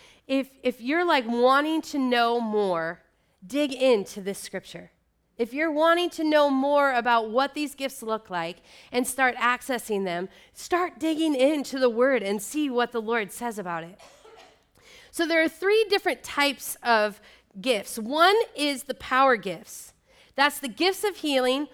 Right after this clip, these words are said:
working of miracles, and gifts of faith. So the gifts of healing is healings that God performs supernaturally by the Spirit. You may have a heart for seeing people healed, that it doesn't come from just who you are.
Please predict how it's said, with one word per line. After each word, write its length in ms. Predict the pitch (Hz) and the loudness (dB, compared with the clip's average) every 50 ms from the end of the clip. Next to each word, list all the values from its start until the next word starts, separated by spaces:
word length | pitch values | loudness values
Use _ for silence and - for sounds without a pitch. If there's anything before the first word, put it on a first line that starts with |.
| - _ | -18 _
working 400 | - 233 269 330 330 - 381 370 | -8 -4 -4 -4 -2 -2 0 0
of 100 | 392 370 | 0 0
miracles, 640 | 311 294 269 262 247 240 233 - 254 247 247 247 247 - | 0 2 2 4 4 2 2 0 0 0 0 0 -2 -2
and 160 | - 240 240 185 | -2 -2 -2 0
gifts 300 | 240 269 254 - - - | -2 -4 -4 -4 -6 -8
of 140 | 240 214 | -10 -10
faith. 440 | - - 214 185 170 - - _ _ _ _ _ _ _ _ _ _ _ _ _ _ _ _ _ _ _ _ _ _ | -8 -6 -6 -6 -6 -10 -16 _ _ _ _ _ _ _ _ _ _ _ _ _ _ _ _ _ _ _ _ _ _
So 200 | _ - 359 349 | _ -4 -2 -2
the 100 | 294 311 | -2 -2
gifts 340 | 247 233 370 466 494 494 - 480 | 0 2 4 4 4 2 -2 -4
of 80 | 415 | -6
healing 580 | - - 320 302 294 269 240 214 208 220 262 269 - _ _ _ _ _ _ - | -4 -4 -2 0 2 2 2 4 2 0 0 -4 -8 _ _ _ _ _ _ -10
is 280 | _ 277 294 285 285 - | _ -4 -4 -4 -4 -6
healings 460 | - 311 392 392 415 440 453 440 - | 0 4 4 6 8 8 6 6 4
that 200 | - 285 254 214 | 0 -4 -4 -2
God 280 | - 277 302 359 392 - | 0 2 2 2 2 0
performs 540 | - 440 392 - - 294 277 269 277 277 - | -2 -6 -6 -4 0 2 4 4 2 2 -2
supernaturally 1040 | - - 330 349 370 370 403 392 349 311 269 262 262 - - 294 294 269 277 269 | -4 0 2 2 2 2 0 0 0 0 0 0 0 -2 -4 -8 -8 -6 -6 -8
by 300 | 226 190 226 214 220 226 | -6 -4 -4 -2 -2 -2
the 120 | 226 233 226 | -2 -4 -6
Spirit. 560 | - - - 208 196 185 170 160 - - _ _ _ _ _ _ _ _ _ _ - - - - | -8 -10 -10 -8 -6 -6 -6 -8 -10 -18 _ _ _ _ _ _ _ _ _ _ -20 -20 -14 -6
You 120 | 220 269 | 0 0
may 140 | 302 330 349 | 2 4 4
have 340 | 359 330 285 247 269 330 294 | 4 2 2 2 0 0 0
a 80 | 254 | 0
heart 540 | 220 - - - 302 311 359 403 392 - - - - - - _ | -4 -6 -4 0 4 4 4 4 2 -4 -12 -20 -20 -20 -20 _
for 120 | - 294 | -8 -8
seeing 420 | 262 - - 302 311 320 330 339 | -6 -6 -6 -4 -2 0 0 0
people 320 | 330 - - 302 262 277 262 | -2 -4 -8 -8 -6 -8 -10
healed, 500 | - - 269 262 269 277 320 370 - - - - - - _ _ | -8 -8 -4 -2 0 0 0 -2 -4 -10 -18 -20 -20 -20 _ _
that 220 | 285 262 233 220 | -4 -4 -2 -6
it 120 | 269 208 - | -10 -2 2
doesn't 300 | 302 330 339 349 294 - | 2 2 2 0 -4 -4
come 300 | - - 339 320 294 - | -4 2 4 4 4 2
from 200 | - 262 254 214 | 0 -4 -4 -2
just 240 | 247 247 - - | -4 -4 -4 -6
who 120 | - 285 285 | -6 -4 -4
you 260 | 269 247 240 226 220 | -4 -4 -4 -2 0
are. 260 | 214 190 170 165 165 | 0 0 0 -2 -6